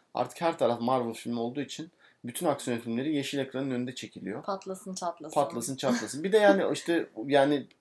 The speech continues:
Speaker 1: kozmik falan filmler de olduğu için,
Speaker 2: Evet.
Speaker 1: e, fiziksel kuralları da bizim dünyamızın dışında oluyorlar.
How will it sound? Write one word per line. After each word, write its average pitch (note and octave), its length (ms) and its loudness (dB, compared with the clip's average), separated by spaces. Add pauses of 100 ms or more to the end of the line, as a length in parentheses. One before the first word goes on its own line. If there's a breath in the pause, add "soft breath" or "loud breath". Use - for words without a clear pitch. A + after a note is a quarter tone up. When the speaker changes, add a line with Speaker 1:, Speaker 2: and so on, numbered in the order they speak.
(140)
Speaker 1:
kozmik D3 400 4
falan F3 240 4
filmler D#3 360 0
de C3 40 -2
olduğu B2 260 -2
için, G2 280 -6
Speaker 2:
Evet. F#3 560 -8
Speaker 1:
e, G#2+ 360 4
fiziksel C#3 500 2
kuralları E3+ 360 6
da D3+ 100 0
bizim C#3 200 -2
dünyamızın C#3 480 2
dışında C#3+ 260 -4
oluyorlar. G2+ 640 -2